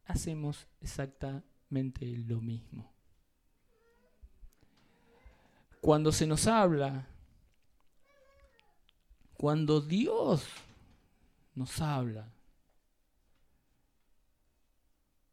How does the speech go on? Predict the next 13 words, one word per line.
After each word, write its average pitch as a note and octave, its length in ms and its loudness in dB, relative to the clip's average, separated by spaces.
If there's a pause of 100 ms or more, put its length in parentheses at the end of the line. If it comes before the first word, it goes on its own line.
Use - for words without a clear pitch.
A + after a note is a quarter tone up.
(540)
y D#3 180 0
dice, D#3+ 380 0
"Mira, - 420 -4
esta - 480 2
forma E3+ 640 0
que C3 80 -6
estás - 400 -10
llevando D3+ 360 -2
adelante D3 640 -4
no B3+ 600 0
es C4 340 0
la C3+ 280 -2
que B2 320 -8